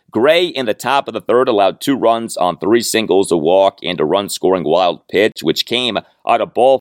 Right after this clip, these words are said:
four to Ozzie Albies on a two-out walk. So only two walks, but, uh, one of them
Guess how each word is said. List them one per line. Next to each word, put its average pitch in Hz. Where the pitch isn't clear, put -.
four 117
to -
Ozzie 107
Albies 92
on 98
a 82
two-out 107
walk. 95
So 87
only 165
two 143
walks, 139
but, -
uh, 80
one 120
of 117
them 85